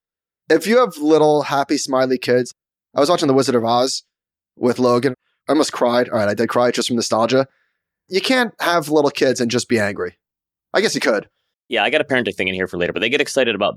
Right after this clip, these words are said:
Speaker 2: the littlest, dumbest stuff, and they get so excited about it. Yeah, it's like, how could you not,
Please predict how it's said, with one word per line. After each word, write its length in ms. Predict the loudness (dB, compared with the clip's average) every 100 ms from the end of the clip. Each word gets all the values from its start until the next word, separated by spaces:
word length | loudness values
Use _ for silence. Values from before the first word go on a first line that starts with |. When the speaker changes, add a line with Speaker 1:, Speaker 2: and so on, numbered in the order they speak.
| _ -2
Speaker 2:
the 100 | -2
littlest, 640 | 2 2 2 0 -2 -2
dumbest 320 | 0 0 -2
stuff, 420 | -2 -2 -2 -8 _ _ _ _ _ -6
and 120 | -2
they 80 | 0
get 200 | 0 -4
so 360 | -6 -4 0 0
excited 380 | -2 -2 -2 -2
about 220 | -2 -2
it. 80 | -2
Yeah, 160 | -2
it's 80 | -2
like, 100 | -4
how 160 | -2 -2
could 160 | 0
you 80 | -2
not, 240 | -2 -4